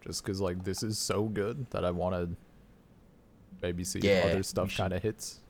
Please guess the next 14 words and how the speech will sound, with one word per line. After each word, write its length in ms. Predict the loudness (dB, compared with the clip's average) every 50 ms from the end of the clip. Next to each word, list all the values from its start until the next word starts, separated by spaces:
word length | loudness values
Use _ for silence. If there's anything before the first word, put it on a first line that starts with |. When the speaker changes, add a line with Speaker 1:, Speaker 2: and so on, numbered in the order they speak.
| -20 -20 -14 -8 -6
Speaker 1:
Even 200 | -4 0 0 2
Speaker 2:
you 60 | 4
should 40 | 6
Speaker 1:
though 40 | 6
Speaker 2:
check 100 | 8 10
out 100 | 10 10
Speaker 1:
obviously 340 | 10 10 8 6 4 4 2 2
Speaker 2:
his, 20 |
Speaker 1:
it's 200 | 2 2 2 0 -2
Speaker 2:
uh, 60 | -2
Speaker 1:
not 280 | -2 0 0 -2 -2 -6
the 100 | -10 -8
same, 580 | -2 2 4 6 6 6 4 2 2 0 -2 -4
but 180 | -6 -8 -10